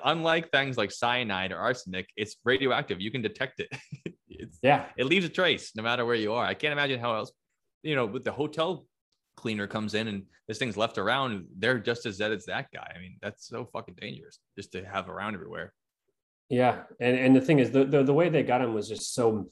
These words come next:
Speaker 2: fucking messy. Like, it wasn't that he drank the tea that had it in it, which would have been great. It was, like, everything he touched at home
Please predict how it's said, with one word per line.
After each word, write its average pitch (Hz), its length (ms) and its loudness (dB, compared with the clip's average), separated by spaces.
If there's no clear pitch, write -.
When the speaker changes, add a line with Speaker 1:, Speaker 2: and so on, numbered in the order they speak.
Speaker 2:
fucking 117 340 0
messy. 110 360 0
Like, 95 240 2
it 123 140 2
wasn't 160 340 6
that 127 240 4
he 127 120 2
drank 117 360 0
the 104 60 -8
tea 127 280 2
that 110 140 4
had 107 180 2
it 107 80 4
in 110 60 -2
it, 113 120 2
which 104 180 0
would 110 60 -2
have 98 60 -4
been 98 160 -2
great. 104 240 2
It 101 80 4
was, 101 200 2
like, 101 280 0
everything 131 500 6
he 120 220 -4
touched 113 360 -2
at 98 140 0
home 98 540 -2